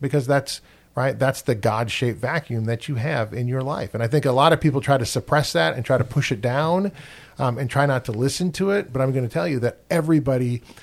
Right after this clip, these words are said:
knows internally that there's something greater and more significant in life than just them trying to achieve one more small thing, one more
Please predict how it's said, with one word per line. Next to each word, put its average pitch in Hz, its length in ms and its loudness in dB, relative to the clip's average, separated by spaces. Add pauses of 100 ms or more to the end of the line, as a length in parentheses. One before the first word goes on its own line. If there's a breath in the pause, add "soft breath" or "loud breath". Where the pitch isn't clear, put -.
(280 loud breath)
knows 143 760 8
internally 120 1000 -2 (320 soft breath)
that 117 220 -2
there's 127 220 0
something 117 380 0
greater 113 460 0
and 113 180 -4
more 107 180 -2
significant 101 760 -6 (420)
in 196 200 4
life 110 460 -2 (400 soft breath)
than 123 240 2
just 113 320 -2
them 120 320 2
trying 117 220 -2
to 107 80 -2
achieve 104 320 -4
one 110 180 -2
more 107 220 -2
small 104 320 -4
thing, 95 280 -4
one 113 140 0
more 107 380 0